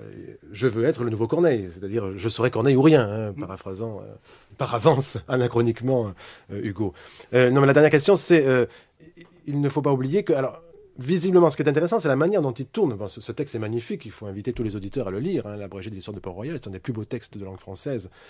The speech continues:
Speaker 1: qui ait été écrit. Et en même temps, ce qui est très intéressant, c'est qu'on voit bien qu'il tourne tout autour de selon lui, une faute, un péché originel de Port-Royal, enfin, de l'ancêtre de Port-Royal, qui est le, qui est le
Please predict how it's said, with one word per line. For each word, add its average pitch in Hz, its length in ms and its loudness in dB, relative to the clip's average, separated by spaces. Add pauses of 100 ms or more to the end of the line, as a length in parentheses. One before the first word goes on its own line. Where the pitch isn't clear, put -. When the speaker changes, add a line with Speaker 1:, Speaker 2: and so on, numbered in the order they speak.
(260)
Speaker 1:
qui - 100 -20
ait - 40 -20
été 101 180 -10
écrit. 190 320 -4 (320)
Et 120 80 -2
en 117 40 2
même 117 120 0
temps, 196 140 4
ce - 60 -8
qui 131 80 -4
est - 20 -16
très 120 240 -4
intéressant, 113 380 -2
c'est 139 160 -6
qu'on 120 160 -2
voit 117 160 0
bien 180 240 2
qu'il 160 500 0
tourne 175 340 0
tout 208 180 -4
autour 196 380 0
de 143 380 0 (480)
selon 170 320 6
lui, 202 440 0 (460)
une 139 140 -2
faute, - 380 4
un 113 100 0
péché 185 320 6
originel 143 680 2 (380)
de 127 140 0
Port-Royal, 127 720 0
enfin, 95 180 -10 (200)
de 127 80 -4
l'ancêtre 147 500 0
de 139 80 0
Port-Royal, 131 460 0
qui 120 80 -2
est - 20 -4
le, 107 300 -2
qui - 80 -12
est 98 40 -8
le 92 100 -10